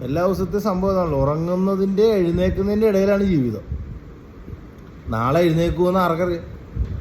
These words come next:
രാവിലെ എഴുന്നേറ്റ് ഉറങ്ങുന്നതിൻ്റെ ഇടയിലാണ് ജീവിതം. അപ്പോൾ അതിൻ്റെ ഇടയിൽ അവർക്ക് ബുദ്ധിമുട്ടുകളില്ലാത്ത ഒരാൾക്ക്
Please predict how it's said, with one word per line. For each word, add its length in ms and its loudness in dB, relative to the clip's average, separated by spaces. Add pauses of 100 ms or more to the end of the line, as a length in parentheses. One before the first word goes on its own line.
(960)
രാവിലെ 360 -2
എഴുന്നേറ്റ് 400 -4 (140)
ഉറങ്ങുന്നതിൻ്റെ 520 -4
ഇടയിലാണ് 320 -2
ജീവിതം. 220 0
അപ്പോൾ 180 0
അതിൻ്റെ 320 2
ഇടയിൽ 320 2 (720)
അവർക്ക് 480 -2 (280)
ബുദ്ധിമുട്ടുകളില്ലാത്ത 1200 0 (1300)
ഒരാൾക്ക് 460 2